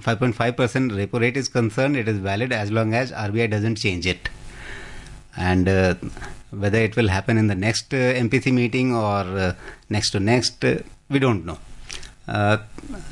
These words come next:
बैंकों की तरफ से जो reaction होता है,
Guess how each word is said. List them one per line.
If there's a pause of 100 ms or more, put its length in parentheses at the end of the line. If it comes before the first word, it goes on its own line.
(380)
बैंकों
की
तरफ
से
जो
reaction
होता
है,